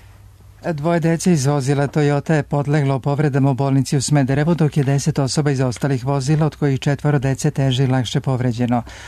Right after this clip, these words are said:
Uviđaj je obavio zamenik osnovnog javnog tužioca u Velikoj Plani uz asistenciju pripadnika saobraćajne policije.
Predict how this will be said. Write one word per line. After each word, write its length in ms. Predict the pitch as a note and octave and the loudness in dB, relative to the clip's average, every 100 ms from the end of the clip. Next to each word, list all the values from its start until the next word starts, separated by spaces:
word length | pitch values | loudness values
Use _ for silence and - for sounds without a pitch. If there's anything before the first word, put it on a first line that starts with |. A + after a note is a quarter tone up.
| - | -8
Uviđaj 320 | D3 D3+ C3 C#3 | -2 0 2 0
je 60 | |
obavio 320 | C3+ C#3 C#3 | 0 0 0
zamenik 440 | B2+ C3+ C3+ C#3 C#3 | 2 2 2 2 0
osnovnog 500 | C#3 - D3+ C#3 B2 | -4 0 2 2 2
javnog 380 | C#3+ C3+ C#3 B2 | 0 2 0 2
tužioca 500 | C#3+ B2+ C#3 - C#3 | 0 2 0 0 0
u 20 | |
Velikoj 380 | C3+ C3 D#3 D3 | 0 0 -2 0
Plani 400 | C#3+ C#3+ D#3+ D#3 | 0 2 2 2
uz 200 | B2 C#3+ | 2 0
asistenciju 840 | C3 D3+ B2+ D3+ C#3+ C3+ D#3+ C#3 | 0 -2 -2 0 0 0 0 0
pripadnika 600 | D#3 C#3 D3 C3+ C3+ C#3+ | 0 0 0 0 0 0
saobraćajne 680 | - C3+ C3+ C3+ D3 C#3 | 0 -2 -2 -2 2 2
policije. 600 | B2+ C3+ B2 - C#3 C3+ | 2 -2 -2 -4 -6 -8